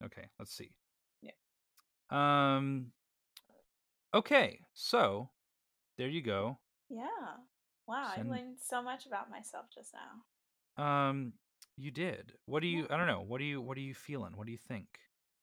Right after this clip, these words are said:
Speaker 2: I think that, I mean, I think it was fairly accurate. Um, I don't think it was, like, it went to, like, depths and details of my personality.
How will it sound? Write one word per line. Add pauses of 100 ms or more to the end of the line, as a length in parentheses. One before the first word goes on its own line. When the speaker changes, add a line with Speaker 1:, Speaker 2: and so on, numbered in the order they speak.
Speaker 2:
I (180)
think (360)
that,
I
mean,
I
think
it
was
fairly
accurate. (260)
Um,
I
don't
think
it
was,
like,
it
went
to, (600)
like, (160)
depths
and
details
of
my
personality.